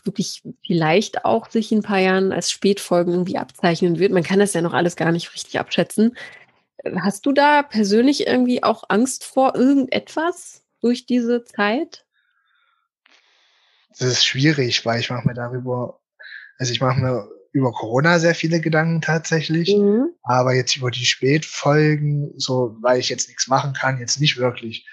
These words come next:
Speaker 1: Mhm.
Speaker 2: weil ich versuche ja trotzdem das Beste draus zu machen.
Speaker 1: Ja.
Speaker 2: Also klar
Speaker 1: Das
Speaker 2: halte ich
Speaker 1: alles
Speaker 2: mich an die
Speaker 1: ja.
Speaker 2: Vorgaben, aber ich tue mich jetzt, also ich treffe mich trotzdem noch mit Freunden, so ist es
Speaker 1: Ja.
Speaker 2: ja nicht. Und
Speaker 1: Ja.
Speaker 2: ich versuche auch den Kontakt so online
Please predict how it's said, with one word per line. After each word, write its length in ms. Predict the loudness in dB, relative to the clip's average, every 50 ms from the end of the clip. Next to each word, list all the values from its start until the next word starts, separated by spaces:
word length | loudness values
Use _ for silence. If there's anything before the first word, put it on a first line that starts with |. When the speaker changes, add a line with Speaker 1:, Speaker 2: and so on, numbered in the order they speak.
| -20 -18 -18 -16 -4 0
Speaker 1:
Mhm. 80 | 2
Speaker 2:
weil 300 | 4 4 4 4 2 0
ich 100 | -2 -2
versuche 320 | -2 -2 -2 -2 -2 -2 -2
ja 60 | -2
trotzdem 320 | -2 -2 -2 -2 -2 -4
das 160 | -4 -6 -2
Beste 260 | 0 0 2 2 0 -2
draus 300 | -4 -6 -4 -4 -4 -4
zu 100 | -6 -6
machen. 320 | -6 -6 -6 -6 -8 -14 _ _ -20 -20 -20 -8 -2 0
Speaker 1:
Ja. 200 | 0 0 0 -4 _ _ -4 0 0 2 2
Speaker 2:
Also 220 | 2 0 -2 -2 0
klar 220 | 2 2 4 4
Speaker 1:
Das 60 | 4
Speaker 2:
halte 140 | 4 4 4
ich 80 | 4 4
Speaker 1:
alles 120 | 4 4
Speaker 2:
mich 60 | 2
an 100 | 2 2 0
die 60 | -2
Speaker 1:
ja. 40 | 0
Speaker 2:
Vorgaben, 640 | 2 2 2 2 2 2 2 4 2 2 0 -2
aber 240 | -4 -4 0 0 0
ich 80 | 0 0
tue 160 | -2 -4 -4
mich 160 | -4 -4 -2 -2
jetzt, 340 | -4 -6 -6 -6 -6 -4 -4
also 140 | -4 -2 -2
ich 80 | -2
treffe 260 | 0 0 -2 -2 -2
mich 80 | -6 -4
trotzdem 320 | -2 -2 0 0 0 0
noch 160 | 0 -2 -4 -6
mit 140 | -10 -12
Freunden, 520 | -12 -6 -2 -2 -2 -2 -4 -6 -8 -10 -10 -8
so 180 | -4 -2 0
ist 80 | 0 0
es 140 | 0 0 0
Speaker 1:
Ja. 60 | 0
Speaker 2:
ja 40 | -2
nicht. 340 | -2 -2 -2 -2 -2 -4 -12 -16 -16 -16 -16 _
Und 100 | -2 0
Speaker 1:
Ja. 60 | 0 2
Speaker 2:
ich 80 | 2
versuche 340 | 0 0 0 0 0 2 2
auch 120 | 2 0 0
den 160 | -2 -4 -2
Kontakt 500 | -2 -2 -2 -2 0 0 0 0 -4 -4
so 160 | -2 0 2
online 500 | 2 2 2 2 4 4 2 2 0 -2